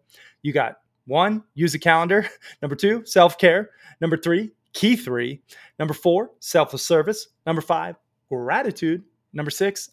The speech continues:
I am mantra and just having faith. And number seven, personal development, the thirty thirty thirty. I do wanna give you a bonus. That is triggers. Triggers is a happy hustle habit.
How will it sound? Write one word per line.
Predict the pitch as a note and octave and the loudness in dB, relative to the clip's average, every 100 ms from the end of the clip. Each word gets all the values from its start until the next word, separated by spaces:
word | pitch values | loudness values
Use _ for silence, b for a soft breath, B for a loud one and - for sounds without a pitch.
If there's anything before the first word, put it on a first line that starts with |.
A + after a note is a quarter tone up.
| _ | _
I | D#3 | -4
am | E3 E3+ D#3+ D3+ | -4 -4 -6 -6
mantra | C#3+ D3 F3 G3 | -4 -4 -6 -10
and | E3 | -10
just | C3 - | -12 -8
having | D3 B2 | -10 -8
faith. | - C3 F3+ _ B B | -8 -8 -8 _ B B
And | C#3+ | -8
number | D3+ D3 | -6 -4
seven, | E3 D#3 D#3+ D#3+ - | -4 -4 -6 -12 -4
personal | D#3 D3 C#3+ | -4 -2 -6
development, | B2 C3+ C#3+ D#3+ F#3 | -4 -2 -2 -4 -8
the | |
thirty | C#3 C#3 C3 | -6 -6 -6
thirty | B2 A#2+ A2 | -6 -10 -6
thirty. | D3 E3+ F#3+ - b b b - | -4 -2 -4 -10 b b b -8
I | |
do | B2+ G#3 | -4 -2
wanna | G#3 E3+ | -2 -2
give | D#3+ | 0
you | F#3 | 0
a | |
bonus. | E3 D3 C#3+ D#3+ - _ _ _ _ _ _ - _ - | 0 0 0 -2 -8 _ _ _ _ _ _ -18 _ -4
That | D3 | -2
is | C#3 - | -2 -6
triggers. | - - F3+ B2+ G2+ - - _ b b b _ | -8 0 0 0 -6 -8 -10 _ b b b _
Triggers | - - F3+ F3 G3 G3 | -6 4 4 6 2 0
is | F3+ D3+ | -6 -4
a | C#3 | -2
happy | D3 C#3+ | -2 -4
hustle | C3+ C3 | -8 -8
habit. | A#2 C#3+ D3 D#3+ | -2 0 0 -4